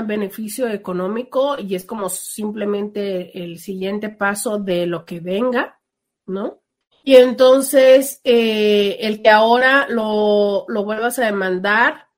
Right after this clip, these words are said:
para que te dé, el que termine en la cárcel,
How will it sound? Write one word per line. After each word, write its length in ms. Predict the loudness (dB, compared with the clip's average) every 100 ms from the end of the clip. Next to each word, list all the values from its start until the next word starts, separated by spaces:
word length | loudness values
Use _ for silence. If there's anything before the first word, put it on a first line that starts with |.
| _ _ _ _
para 240 | -4 -2 -2
que 120 | -4
te 180 | -4 -2
dé, 420 | 0 0 -2 -4 _ _ _ -12
el 140 | -6
que 100 | -4
termine 400 | -4 -4 -2 0
en 80 | 0
la 160 | 0 -2
cárcel, 640 | 0 0 -2 -2 -2